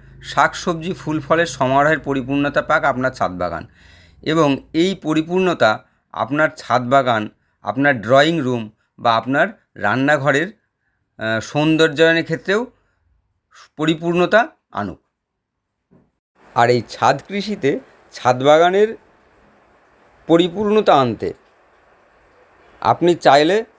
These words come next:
আমার YouTube চ্যানেল ছোট্ট ছাদ ছোট্ট বাগান অবশ্যই সাবস্ক্রাইব করুন আর পাশের বেল আইকনটি প্রেস করুন,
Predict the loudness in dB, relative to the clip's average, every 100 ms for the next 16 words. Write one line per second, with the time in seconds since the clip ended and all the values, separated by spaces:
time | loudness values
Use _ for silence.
0 | _ _ -4 -2 0 -2 -4 -8 -4 -2
1 | 0 -2 -2 -6 -6 -4 -4 -2 -4 -2
2 | 2 2 2 -4 _ _ -2 0 0 2
3 | 2 4 0 2 0 0 -2 -10 -10 -12
4 | _ _ _ _ 2 4 4 2 0 2
5 | 0 -2 0 4 4 4 0 -2 -6 -10
6 | _ _ 0 2 0 -4 -6